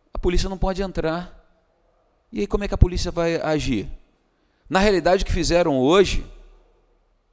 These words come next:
demarcaram um território que se o, se o vagabundo conseguir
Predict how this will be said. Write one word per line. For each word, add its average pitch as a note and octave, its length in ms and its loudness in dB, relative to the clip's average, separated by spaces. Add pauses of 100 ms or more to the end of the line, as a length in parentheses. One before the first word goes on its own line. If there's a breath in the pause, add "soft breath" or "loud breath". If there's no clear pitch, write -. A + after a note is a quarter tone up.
(120)
demarcaram F3 720 0
um E3 220 -10
território E3 560 -2
que - 60 -6
se - 140 0
o, E3 380 -6 (480)
se - 180 -4
o C#3+ 60 2
vagabundo D#3 1080 2 (2250)
conseguir D3 760 -2